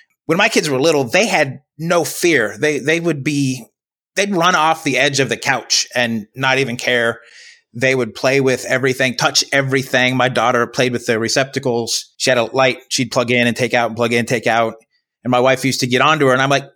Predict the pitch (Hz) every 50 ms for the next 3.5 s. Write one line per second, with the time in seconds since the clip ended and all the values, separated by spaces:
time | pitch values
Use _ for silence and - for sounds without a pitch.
0 | _ _ _ _ - 156 185 226 190 131 104 101 - - - - 139 147 - -
1 | - - - 156 143 180 190 - - 151 143 156 - - 120 135 143 - - 123
2 | - - 127 135 127 - 170 160 - 147 120 110 104 95 92 101 107 - - 127
3 | 117 117 156 185 151 127 - - -